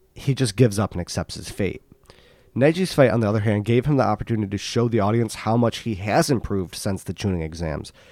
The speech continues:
He has resolve, he has a path, and he is, he's set for himself. Like, he is goal motivated at this point.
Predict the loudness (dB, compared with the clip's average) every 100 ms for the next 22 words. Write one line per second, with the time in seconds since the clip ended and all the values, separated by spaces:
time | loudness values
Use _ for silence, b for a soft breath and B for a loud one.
0 | B B 0 2 2 2 2 0 0 0
1 | 0 0 -4 -14 b b -10 -4 0 2
2 | 2 0 -2 -2 -6 -12 b b b -4
3 | -2 -2 -2 -6 -14 _ _ -10 -6 -2
4 | 2 2 0 -6 -6 -8 -10 -10 -8 0
5 | 4 4 2 -6 _ _ _ _ _ _
6 | -20 _ -14 -14 -14 4 8 10 10 6
7 | 4 4 2 0 -2 -4 -6 -8 -6 -4
8 | -6